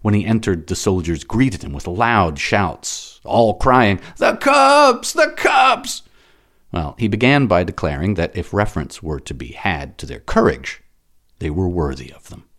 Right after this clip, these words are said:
The crowd applauded and howled with joy. He knew it, he who had commanded them over yonder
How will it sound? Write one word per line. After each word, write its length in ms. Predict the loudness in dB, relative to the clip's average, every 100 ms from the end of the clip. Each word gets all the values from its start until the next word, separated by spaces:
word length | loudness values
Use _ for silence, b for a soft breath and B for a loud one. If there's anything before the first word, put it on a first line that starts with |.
| _ _ _ _ _
The 140 | -10 -8
crowd 480 | -6 -2 2 2 0
applauded 640 | -4 -4 -2 0 0 0
and 160 | 0 0
howled 360 | 0 2 0
with 200 | -2 -4
joy. 480 | -2 0 0 0 -4 b b b b b b _
He 340 | 2 4 4
knew 260 | 2 2 4
it, 280 | 2 -2 -18 _ _
he 220 | 0 2
who 160 | 4 2
had 160 | 2
commanded 420 | 0 0 2 2
them 140 | 4 6
over 220 | 6 6
yonder 540 | 6 6 6 4 0